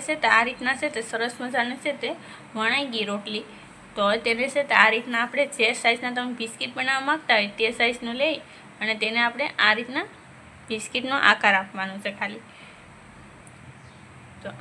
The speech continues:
આ રીતના છે તે આપણે આકાર આપી દઈશું અને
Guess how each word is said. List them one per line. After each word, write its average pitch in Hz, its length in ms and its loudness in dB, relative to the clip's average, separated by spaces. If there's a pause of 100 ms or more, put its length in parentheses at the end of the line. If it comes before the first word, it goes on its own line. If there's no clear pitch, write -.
આ 220 140 4
રીતના 247 340 -4
છે 269 120 -4 (100)
તે 277 80 -2 (1300)
આપણે 233 240 -4 (420)
આકાર 214 340 0
આપી 202 320 -2
દઈશું 214 300 -10 (2000)
અને 208 120 -6